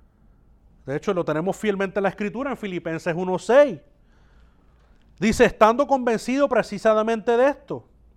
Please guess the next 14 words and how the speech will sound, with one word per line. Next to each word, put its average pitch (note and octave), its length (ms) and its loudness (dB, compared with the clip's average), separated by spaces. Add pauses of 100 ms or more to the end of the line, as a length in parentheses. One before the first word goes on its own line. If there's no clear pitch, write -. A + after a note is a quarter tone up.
(440)
que A3 100 4
aquel A#3 300 2
que D4+ 120 -2
comenzó A#3+ 460 2
en C4 80 -4
vosotros B3 540 4
la F#3+ 140 4
buena A3+ 340 2
obra", G3+ 500 2 (720)
y C3+ 60 -12
aquí C3 100 -14
está A3+ 160 -8
lo G#3+ 100 -4
bueno, F3+ 300 -8